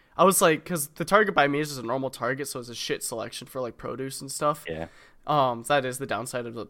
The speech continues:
Speaker 1: normal Targets and grocery shop in there. Like, you're not gonna find any, like,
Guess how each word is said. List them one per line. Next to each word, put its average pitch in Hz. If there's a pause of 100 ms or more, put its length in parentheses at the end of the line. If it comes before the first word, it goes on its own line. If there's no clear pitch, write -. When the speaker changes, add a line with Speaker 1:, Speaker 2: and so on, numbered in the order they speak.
(100)
Speaker 1:
normal 113
Targets 113
and 117
grocery 113
shop 117
in 123
there. 123 (100)
Like, 110
you're 131
not 113
gonna 113
find 113
any, 101
like, 107